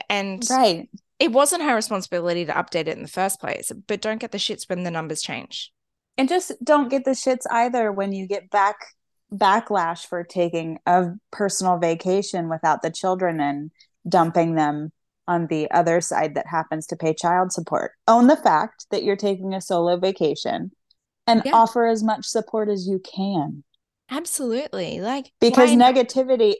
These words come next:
Speaker 2: instantly makes the other side bitter. We can't take a vacation because we pay you.
Speaker 1: Well, it's
Speaker 2: We
Speaker 1: like
Speaker 2: haven't taken one in four years.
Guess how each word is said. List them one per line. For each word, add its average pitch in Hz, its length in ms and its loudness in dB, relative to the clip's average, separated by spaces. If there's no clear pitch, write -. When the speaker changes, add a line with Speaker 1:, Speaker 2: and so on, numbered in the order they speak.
Speaker 2:
instantly 254 640 -4
makes 185 320 -4
the 190 200 2
other 180 240 4
side 160 300 -2
bitter. 208 300 2
We 247 160 0
can't 311 340 -4
take 302 220 -4
a 302 60 -4
vacation 220 600 0
because 277 320 0
we 294 120 0
pay 294 240 0
you. 220 320 -2
Speaker 1:
Well, 220 100 -4
it's 226 100 -4
Speaker 2:
We 254 100 0
Speaker 1:
like 254 100 0
Speaker 2:
haven't 277 320 0
taken 220 280 -6
one 208 160 -4
in 202 120 -6
four 220 240 -4
years. - 580 -12